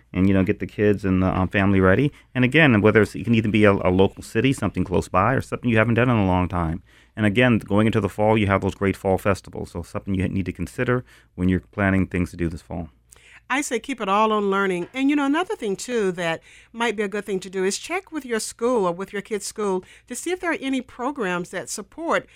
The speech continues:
Speaker 2: learning vacations. And this may include all subjects. So it's not just only,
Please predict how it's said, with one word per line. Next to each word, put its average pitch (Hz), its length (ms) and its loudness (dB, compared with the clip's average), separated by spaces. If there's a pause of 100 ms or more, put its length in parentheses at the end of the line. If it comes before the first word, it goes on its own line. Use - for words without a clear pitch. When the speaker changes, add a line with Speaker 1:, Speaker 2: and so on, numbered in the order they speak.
(240)
Speaker 2:
learning 208 420 -2
vacations. 196 840 -10 (260)
And 269 140 -6
this 359 240 -6
may 381 100 -4
include 247 420 -2
all 233 160 2
subjects. 226 520 -8
So 196 100 -8
it's 180 140 -10
not 254 180 -4
just - 220 -12
only, 233 500 -2